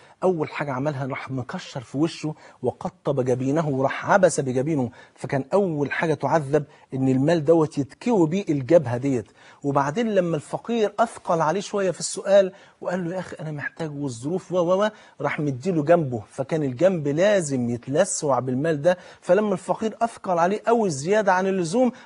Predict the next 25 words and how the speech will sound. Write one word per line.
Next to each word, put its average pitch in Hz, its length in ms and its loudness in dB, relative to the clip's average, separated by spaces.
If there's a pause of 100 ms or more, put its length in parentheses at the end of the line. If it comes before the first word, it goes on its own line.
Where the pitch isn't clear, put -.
راح - 220 0
مديله 175 360 2
ظهره، 196 400 4 (200)
فكان 160 340 -6
التلات 160 460 -4
مواضع 135 540 0
اللي 131 360 2
أعرض 160 420 0
بيها 147 300 -4
عن 143 140 -4
الفقير 185 540 0 (340)
بيعذب 170 640 2
وبنفس 143 760 -4
المال 165 500 2 (320)
اللي 127 180 0
منعه 127 440 -2 (280)
عن 127 180 2
الفقير. 104 540 -8 (360)
من 139 100 0
ضمن 214 240 2
مشاهد 185 420 -4
يوم 170 140 -4
القيامة 156 340 -6
العجيبة 131 400 -4
جدًا 117 420 -6